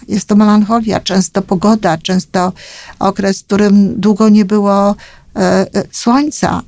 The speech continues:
na niektóre osoby tak wpływa. Teraz pandemia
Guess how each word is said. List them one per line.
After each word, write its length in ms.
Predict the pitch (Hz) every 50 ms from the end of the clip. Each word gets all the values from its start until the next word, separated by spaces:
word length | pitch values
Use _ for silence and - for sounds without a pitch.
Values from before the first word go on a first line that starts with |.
| - -
na 320 | 233 190 190 190 185 190 - -
niektóre 480 | 202 202 185 - - 185 196 185 180
osoby 580 | - 190 170 - - 175 170 175 185 180 175 185 - - - - - -
tak 160 | - 180 170 -
wpływa. 540 | - _ - 175 170 160 165 160 - - - -
Teraz 440 | - 196 185 185 185 185 - - - - _
pandemia 680 | - 196 185 185 185 208 233 269 285 233 170 185 - -